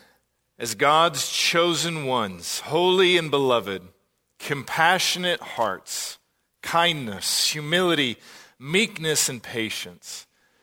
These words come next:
bearing with one another, and if one has a complaint against another,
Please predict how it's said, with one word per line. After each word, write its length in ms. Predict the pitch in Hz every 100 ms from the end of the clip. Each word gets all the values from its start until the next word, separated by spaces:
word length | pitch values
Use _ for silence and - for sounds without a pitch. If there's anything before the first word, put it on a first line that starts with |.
| _ _
bearing 600 | 123 160 185 190 190 165
with 160 | 156
one 200 | 135 160
another, 520 | 165 160 156 160 160
and 240 | 160 139 131
if 260 | 131 - - _
one 280 | - 151 165
has 320 | 156 160 135
a 40 | 143
complaint 720 | - 123 104 - 165 175 139
against 640 | 131 104 180 190 196 -
another, 520 | 147 117 104 92 95